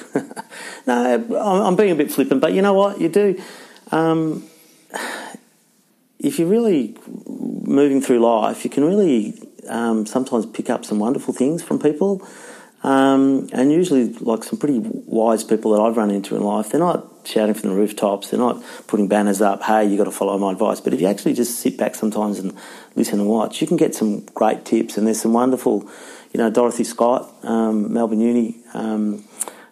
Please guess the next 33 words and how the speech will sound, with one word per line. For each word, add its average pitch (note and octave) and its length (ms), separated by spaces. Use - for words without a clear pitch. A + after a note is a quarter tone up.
guru. D3+ 500
Uh, C3 540
you C#3 80
know, C#3+ 100
I've D3 100
met C3 160
some A#2 140
wonderful, A#2 680
um, G#2+ 400
social G#2+ 320
work - 100
people A2 220
in G2+ 80
my G#2 80
life, G#2 400
and G#2 320
I've A#2+ 140
watched - 340
them, B2+ 240
I've G#2 140
observed B2 440
them, B2+ 440
um, G#2 760
I, G#2 340
you A2+ 100
know, G#2 160
I've, - 220
I've A2 160
pinched D3+ 280
things D3+ 200
off D3 180
them. D#3+ 240
<laughs> - 200